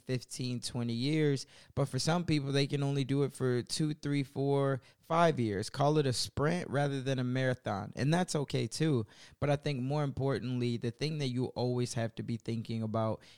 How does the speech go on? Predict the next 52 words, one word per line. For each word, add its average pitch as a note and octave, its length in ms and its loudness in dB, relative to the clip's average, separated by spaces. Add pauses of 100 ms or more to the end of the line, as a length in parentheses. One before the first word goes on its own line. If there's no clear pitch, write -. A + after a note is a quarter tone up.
(120)
is, A#2+ 260 0
how C3 300 0
do F3 160 2
I C#3 160 2
build A#2 480 0
legacy? C3 720 0
And B2+ 160 -4
a A2+ 40 -2
lot B2 260 0
of C3+ 100 -8
the C3+ 100 0
times, A#2 480 -4
legacy C3 540 -2
is A2 140 -4
attached A2+ 540 -4
to B2+ 100 -4
your A2 180 -2
brand D#3 600 -2 (300)
as A#2+ 180 0
opposed C3 460 -2
to A#2+ 80 -4
just A#2+ 280 -2
that G#2+ 200 -2
business. G2+ 580 -6
Many D3 300 2
of C#3 100 0
people B2 280 -2
have B2 200 0
multiple A#2 720 0
businesses. G2+ 680 -6
Let's B2+ 180 -2
look C#3 140 -2
at B2 100 0
an A#2+ 100 0
Elon A#2+ 420 0
Musk. A#2 400 -2 (340)
Let's C3 200 0
look C3+ 140 0
at, C#3+ 140 2
and E3 160 0
obviously D3 340 2
these B2+ 260 -2
are B2 60 0
the A2+ 100 -2
top A#2 360 -2
one A#2 200 -2
percent A#2 380 -4
of A2 80 -2
the A2+ 60 -2
one A2 200 -2
percent. A2 540 -2
But B2 200 0